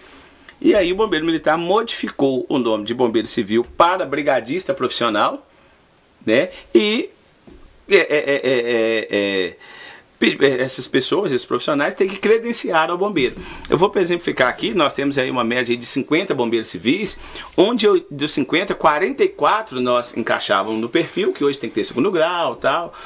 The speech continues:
desses quarenta e quatro encaixavam no perfil,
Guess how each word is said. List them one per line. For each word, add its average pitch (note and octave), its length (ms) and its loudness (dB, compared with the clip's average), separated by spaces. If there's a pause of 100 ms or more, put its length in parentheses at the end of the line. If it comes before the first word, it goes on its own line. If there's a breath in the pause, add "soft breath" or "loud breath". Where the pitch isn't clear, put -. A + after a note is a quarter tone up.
(260 loud breath)
desses - 300 0
quarenta B2+ 400 2
e - 20 -2
quatro C#3 320 0
encaixavam A2 420 -2
no A2 100 -2
perfil, E3 500 -2